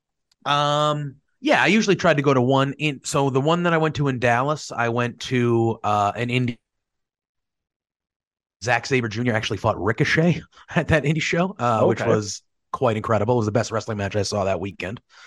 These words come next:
Speaker 1: Uh, 'cause that WrestleMania thirty-two wasn't, uh, wasn't that great.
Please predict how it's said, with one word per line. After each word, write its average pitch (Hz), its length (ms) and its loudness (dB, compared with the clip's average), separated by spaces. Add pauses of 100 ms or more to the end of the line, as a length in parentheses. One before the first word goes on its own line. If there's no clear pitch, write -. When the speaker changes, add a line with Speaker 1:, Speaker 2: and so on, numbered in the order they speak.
(240)
Speaker 1:
Uh, 107 160 2
'cause 98 160 -4
that 123 120 2
WrestleMania 117 680 0
thirty-two 110 460 -2
wasn't, 113 520 -4
uh, 98 360 -2
wasn't 165 420 -6
that 135 240 -4
great. 92 540 -4